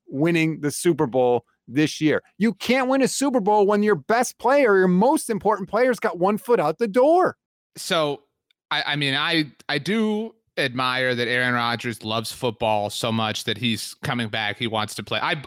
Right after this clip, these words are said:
Speaker 2: I believe that. I totally believe that, you know, him saying there's a fire that burns, like, he could put it however he wants. I do believe that. Um, but I said this on Monday Football Monday, and I know B L G brought it up with you on the Oddcast.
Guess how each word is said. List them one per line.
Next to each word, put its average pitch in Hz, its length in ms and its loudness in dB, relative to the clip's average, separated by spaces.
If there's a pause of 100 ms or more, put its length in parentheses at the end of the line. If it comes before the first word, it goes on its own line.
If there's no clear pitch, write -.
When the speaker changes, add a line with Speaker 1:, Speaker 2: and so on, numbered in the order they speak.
Speaker 2:
I 175 100 -2
believe 139 360 0
that. - 180 -10
I 113 140 -4
totally 139 340 -4
believe 117 340 -2
that, 110 180 -4
you 139 120 0
know, 117 120 -2
him 110 160 -4
saying 113 360 -4
there's 110 160 -4
a 101 40 -14
fire 123 360 -4
that 110 160 -4
burns, 110 420 -2
like, 101 140 -4
he 110 80 -4
could 104 120 -10
put 120 120 -4
it 107 40 -2
however 107 220 -4
he 110 80 -6
wants. 107 260 -2
I 123 100 -2
do 127 200 0
believe 104 320 -4
that. - 180 -16 (380)
Um, 104 400 -4 (340)
but 139 200 -2 (100)
I 131 80 -2
said 170 220 0
this 156 160 2
on 135 80 2
Monday 127 200 4
Football 110 260 0
Monday, 143 260 2
and 113 100 0
I 113 40 0
know 117 120 2
B 117 160 0
L 110 100 2
G 110 140 -4
brought 107 200 -4
it 104 100 -4
up 98 80 -8
with - 120 -12
you 107 140 -2
on 101 80 -4
the 101 60 -4
Oddcast. 120 500 -4